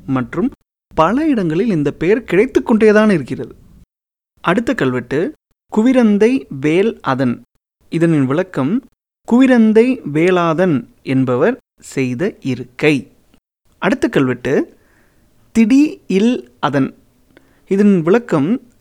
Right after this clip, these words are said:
திடி இல் என்ற ஊரைச் சார்ந்த ஆதன் என்பவர் செய்து கொடுத்த இருக்கை என பொருள். இன்றும் மேட்டுப்பட்டிக்கு தென்கிழக்கே திடியன் என்ற பெயரில் ஓர் ஊர் உள்ளது. திடியன் கூட்டம் என்று அங்கு ஒரு இனக்குழு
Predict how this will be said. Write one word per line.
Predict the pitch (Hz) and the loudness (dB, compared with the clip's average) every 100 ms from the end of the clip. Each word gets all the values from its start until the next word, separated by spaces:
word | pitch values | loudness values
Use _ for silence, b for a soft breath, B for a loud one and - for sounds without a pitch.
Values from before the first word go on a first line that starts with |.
| _ _ | _ _
திடி | 226 226 254 | -2 2 2
இல் | 214 202 135 - _ _ _ _ _ _ 147 | 2 2 0 -4 _ _ _ _ _ _ -2
என்ற | 139 131 | 0 0
ஊரைச் | 131 170 190 180 | 2 4 4 2
சார்ந்த | - 127 120 123 160 214 _ - | -4 -4 -2 -2 -2 -4 _ -6
ஆதன் | 139 147 151 196 190 - | -2 0 0 0 -2 -4
என்பவர் | 135 120 135 226 | -4 -2 0 -2
செய்து | 233 151 156 165 | -2 -4 -2 -2
கொடுத்த | 131 120 - 196 | -4 -6 -2 -2
இருக்கை | - 147 156 - 156 127 | 0 -4 -4 -4 -4 -4
என | 135 175 | -4 -6
பொருள். | - 131 135 _ _ _ _ _ _ _ | -4 -6 -8 _ _ _ _ _ _ _
இன்றும் | 180 254 254 135 147 247 - _ | 4 4 4 0 0 -4 -8 _
மேட்டுப்பட்டிக்கு | 196 240 233 214 139 139 160 131 | 2 2 0 -4 -6 -6 -6 -2
தென்கிழக்கே | 180 226 226 131 123 127 127 185 - _ - | 2 2 0 -4 -4 -6 -6 -6 -10 _ -2
திடியன் | 214 254 269 | 0 2 2
என்ற | - 143 131 | 2 -2 -2
பெயரில் | - 139 131 170 226 | -2 -2 0 -2 -2
ஓர் | 151 156 | -2 0
ஊர் | 151 151 196 | 2 2 0
உள்ளது. | 131 120 117 - _ _ _ _ _ _ | -2 -6 -8 -14 _ _ _ _ _ _
திடியன் | - 226 254 285 277 | -2 2 4 4 4
கூட்டம் | - 175 - 190 143 117 | 2 0 2 0 0 -2
என்று | 147 156 196 214 | -2 2 2 2
அங்கு | 151 143 | 2 0
ஒரு | 135 | 0
இனக்குழு | 139 196 226 156 127 156 | 0 0 -2 -4 -2 -4